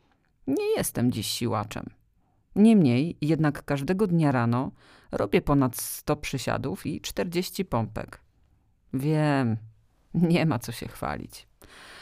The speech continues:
Ale udało mi się to osiągnąć, mimo że ćwicząc za każdym razem muszę uważać. Problemy kardiologiczne. Żadne triki,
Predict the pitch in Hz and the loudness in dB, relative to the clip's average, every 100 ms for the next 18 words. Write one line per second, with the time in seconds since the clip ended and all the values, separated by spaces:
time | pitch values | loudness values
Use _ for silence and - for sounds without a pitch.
0 | - - 202 220 208 240 233 214 214 214 | 0 4 6 6 6 6 6 6 6 2
1 | 202 180 185 208 208 190 185 - - 202 | 4 4 4 4 4 6 4 0 4 8
2 | 233 233 196 170 156 - 277 269 117 120 | 10 10 6 4 -2 -2 -2 0 0 0
3 | - 135 143 - 185 180 180 185 175 170 | -2 -2 -2 2 0 4 4 4 2 2
4 | 170 - - 165 151 107 92 - - _ | 0 -2 -2 0 2 0 -4 -8 -14 _
5 | _ _ - 147 135 120 98 - 113 117 | _ _ -6 -2 0 0 0 -2 -6 -4
6 | 98 117 117 - - - - _ _ _ | -4 -4 -6 -10 -10 -10 -12 _ _ _
7 | _ _ _ _ _ _ _ _ - 160 | _ _ _ _ _ _ _ _ -6 2
8 | 226 269 269 - 156 147 127 143 | 4 6 6 6 0 0 0 0